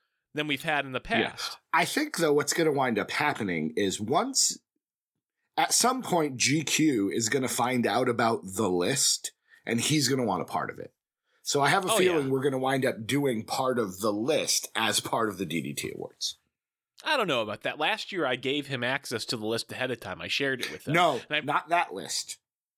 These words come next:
Speaker 2: The other list, the one thousand and twenty-four list.
Speaker 1: Oh,
Speaker 2: That
Speaker 1: that
Speaker 2: list.
Speaker 1: list. I
Speaker 2: 'Cause
Speaker 1: see.
Speaker 2: he'll, he'll figure it out and he'll come to ju-,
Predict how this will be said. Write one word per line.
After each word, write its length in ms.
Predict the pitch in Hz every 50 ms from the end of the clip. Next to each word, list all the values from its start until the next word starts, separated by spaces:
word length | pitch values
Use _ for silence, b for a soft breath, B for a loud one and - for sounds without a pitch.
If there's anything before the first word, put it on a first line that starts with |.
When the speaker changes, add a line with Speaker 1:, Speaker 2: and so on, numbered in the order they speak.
| _ _ _ _ _ _ _ _ _ _ _ _ -
Speaker 2:
The 200 | 98 110 127 - - -
other 280 | 156 147 127 110 92
list, 320 | 85 80 71 - - - -
the 80 | 123
one 260 | 107 120 143 156 156
thousand 400 | 135 156 147 143 147 127 135 123
and 140 | 113 107 104
twenty-four 760 | - - 123 117 107 95 90 - - - 123 113 107 87 73
list. 540 | 65 62 - - - - - - - - - _ _ _ _ _ _ _ _ _ _ -
Speaker 1:
Oh, 420 | 170 196 202 190 170 143 120 101
Speaker 2:
That 260 | 87 98 107 113 160 175
Speaker 1:
that 60 | 156
Speaker 2:
list. 400 | - - - - - - - -
Speaker 1:
list. 140 | - - - - _ _ _ _ B B B B B B B
I 100 | 123 120
Speaker 2:
'Cause 160 | 127 131 -
Speaker 1:
see. 60 | -
Speaker 2:
he'll, 260 | 175 185 185 170 165 -
he'll 200 | - 165 170 175
figure 360 | - - 175 156 147 151 139
it 60 | 131
out 160 | 127 117 110 107
and 100 | 117 117
he'll 220 | 139 131 127 120
come 380 | - - - - - 135 131 117
to 80 | 113
ju-, 200 | 113 104 113 101